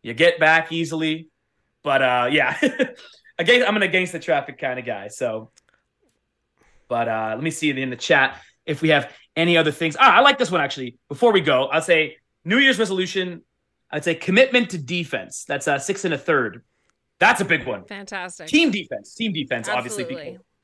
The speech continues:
Speaker 1: you know, obviously we had the injuries to all those defensemen, and the team stepped up as a collective
Speaker 2: Yep.
Speaker 1: to keep pucks out of the net and, you know, keep this as a,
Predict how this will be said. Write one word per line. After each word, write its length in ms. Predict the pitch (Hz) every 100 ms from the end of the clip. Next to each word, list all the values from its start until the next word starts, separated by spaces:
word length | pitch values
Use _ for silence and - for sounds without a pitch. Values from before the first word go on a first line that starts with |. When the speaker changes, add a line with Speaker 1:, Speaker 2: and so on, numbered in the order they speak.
| _ _ _ _
Speaker 1:
you 80 | 143
know, 180 | 135 135 _ _ _ _ _ _ _ _ _ -
obviously 280 | 143 135 139
we 60 |
had 100 | -
the 100 | 147 147
injuries 540 | 208 190 208 190 180
to 120 | - 147
all 100 | 147
those 160 | 156
defensemen, 460 | 151 - 165 151 147
and 320 | 147 139 127 120
the 80 | -
team 360 | - 190 175 151
stepped 340 | - 165 -
up 120 | 147
as 100 | 139
a 40 | 127
collective 640 | - 131 131 - 95 - _ _ _ _ _ _ _ _
Speaker 2:
Yep. 200 | 180 226
Speaker 1:
to 120 | 165
keep 140 | -
pucks 220 | - 143 -
out 100 | 147
of 60 |
the 60 | 127
net 300 | 123 139 101 -
and, 300 | 123 120 110 - _ _ _ _ _ _ _
you 60 |
know, 80 | 101
keep 260 | - 147 143
this 180 | 143 -
as 440 | 127 120 - - _ _ _
a, 100 | _